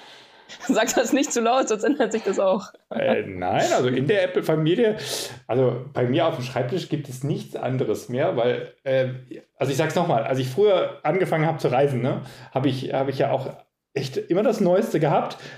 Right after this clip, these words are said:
Speaker 2: aber nix hat geklappt und alle meine amerikanischen Kollegen hatten Apple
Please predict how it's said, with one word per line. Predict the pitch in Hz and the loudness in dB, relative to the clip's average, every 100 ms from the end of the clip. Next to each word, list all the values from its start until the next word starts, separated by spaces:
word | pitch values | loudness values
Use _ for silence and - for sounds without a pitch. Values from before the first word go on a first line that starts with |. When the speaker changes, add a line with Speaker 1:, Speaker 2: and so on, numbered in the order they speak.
| - _ | -20 _
Speaker 2:
aber | 135 151 | 0 2
nix | 214 - | 2 0
hat | 190 190 | -2 0
geklappt | 180 156 123 - | 0 0 0 0
und | |
alle | - 190 | 0 2
meine | 220 190 185 | 2 4 2
amerikanischen | 175 165 165 165 165 | 2 2 2 2 0
Kollegen | 175 143 160 175 | 2 2 2 2
hatten | 170 165 | 0 0
Apple | - 127 107 | -2 0 0